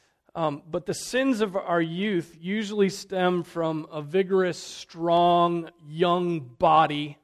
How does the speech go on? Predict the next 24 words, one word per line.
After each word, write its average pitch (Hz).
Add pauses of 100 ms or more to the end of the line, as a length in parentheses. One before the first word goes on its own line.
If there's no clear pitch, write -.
(360)
and 143
a 139
lack 127
of 131
self-control. - (1080)
That's 151
the 156
sins 127
of 120
our 113
youth. 110 (1200)
Right? 160
Then, 220 (200)
then 220
there 233
are 220
the 202
sins 226
of 185
our 190
older 208
age 196
that 175
are, 165